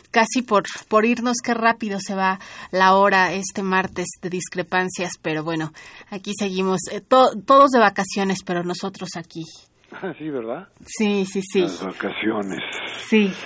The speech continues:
Speaker 2: Bueno, mira, yo te diría que pa-, así para, nada más para que echáramos un ojo de cómo van las cosas, habría que recordar que se acaba de dar una noticia,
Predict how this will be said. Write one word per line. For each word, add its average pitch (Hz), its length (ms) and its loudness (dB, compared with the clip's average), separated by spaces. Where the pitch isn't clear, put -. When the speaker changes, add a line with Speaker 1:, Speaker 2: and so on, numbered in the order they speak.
Speaker 2:
Bueno, 202 200 10
mira, 151 300 10
yo 170 160 6
te 156 140 -2
diría 135 240 4
que 139 160 2
pa-, 107 140 2
así - 140 -4
para, 120 260 0
nada 123 100 -4
más 123 160 -10
para 98 400 -4
que 90 180 -10
echáramos 127 500 -6
un 135 120 -6
ojo 127 180 -6
de 110 80 -2
cómo 131 220 0
van 117 160 4
las 98 140 -4
cosas, 107 380 0
habría 123 260 2
que 135 140 0
recordar 110 580 2
que 131 140 0
se - 120 -2
acaba 147 220 6
de 143 60 8
dar 143 120 6
una 135 180 2
noticia, 113 600 0